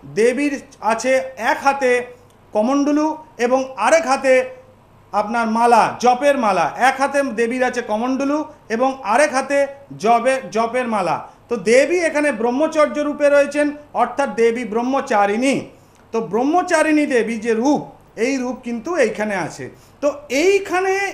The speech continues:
এই অবস্থায় যে ব্রহ্মচারিণী রূপ দেবী রয়েছে, এই ব্রহ্মচারিণী রূপের ওপর প্রয়োগ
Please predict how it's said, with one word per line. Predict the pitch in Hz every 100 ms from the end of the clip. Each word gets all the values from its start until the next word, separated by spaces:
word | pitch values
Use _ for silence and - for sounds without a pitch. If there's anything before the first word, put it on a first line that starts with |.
| -
এই | 285 381 349
অবস্থায় | 247 240 - 254 208
যে | 185 233
ব্রহ্মচারিণী | 202 269 311 339 330 311 311 302
রূপ | 247 285
দেবী | 214 240 233
রয়েছে, | 202 202 196 190 147 - - -
এই | 320
ব্রহ্মচারিণী | 285 240 240 277 285 294 311 302
রূপের | 254 233 285 302
ওপর | 302 311
প্রয়োগ | - 208 240